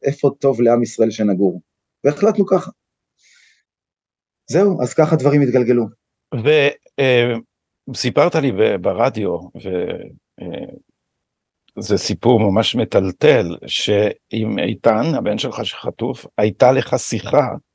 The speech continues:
Speaker 2: בזמן, אה, עסקת גלעד שליט שהתנגדת לה. בן כמה איתן היה אז?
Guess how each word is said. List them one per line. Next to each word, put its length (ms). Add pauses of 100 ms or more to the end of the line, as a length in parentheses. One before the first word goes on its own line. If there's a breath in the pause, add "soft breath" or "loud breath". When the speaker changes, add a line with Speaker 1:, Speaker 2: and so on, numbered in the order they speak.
(560 soft breath)
Speaker 2:
בזמן, 680
אה, 140
עסקת 680
גלעד 300
שליט 400
שהתנגדת 760
לה. 220 (280)
בן 220
כמה 320
איתן 260
היה 260
אז? 180